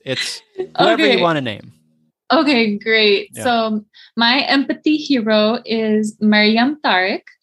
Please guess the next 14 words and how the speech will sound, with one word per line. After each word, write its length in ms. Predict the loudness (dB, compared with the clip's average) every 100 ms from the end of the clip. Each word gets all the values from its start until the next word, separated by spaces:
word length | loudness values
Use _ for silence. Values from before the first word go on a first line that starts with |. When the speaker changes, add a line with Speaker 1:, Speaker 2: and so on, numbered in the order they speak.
| _ _ _
Speaker 2:
who 100 | 0
is 260 | 2 2 2
my 240 | 2 0
cousin, 680 | 0 -2 0 0 0 0 -2 -2
but 140 | 0
I 80 | 2
consider 400 | 2 2 2 0
her 120 | 2
my 160 | 2 2
sister. 680 | 0 -2 -4 -2 0 2 0 -8 _ _ _ _ _ -20 _ -20 -20 -20 -2
And 640 | 2 4 2 0 -2 -4 -10 _ _ _ -6
she 880 | -2 2 4 4 4 0 -2 -6 -10
has 320 | -2 0 0 0
been 600 | 2 4 4 4 4